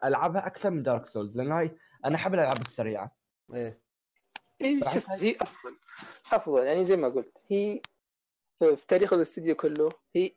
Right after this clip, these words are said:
Speaker 3: أكثر واحدة accessible، لأن ما فيها تعقيد.
Speaker 2: صح.
Speaker 3: عرفت؟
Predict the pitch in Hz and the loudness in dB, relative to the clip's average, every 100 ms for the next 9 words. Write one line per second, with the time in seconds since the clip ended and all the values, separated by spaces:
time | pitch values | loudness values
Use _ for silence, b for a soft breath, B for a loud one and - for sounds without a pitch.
0 | - - 175 165 180 170 165 202 - 180 | -6 -2 2 4 4 2 2 0 -2 0
1 | - 143 151 202 _ _ _ _ _ - | 2 4 2 0 _ _ _ _ _ -2
2 | 175 185 202 202 196 170 160 - 143 143 | 0 2 2 2 2 2 -2 0 0 0
3 | - _ _ 110 120 _ _ _ - - | -4 _ _ -12 -12 _ _ _ -6 0
4 | 170 - - 208 | 0 0 -8 -10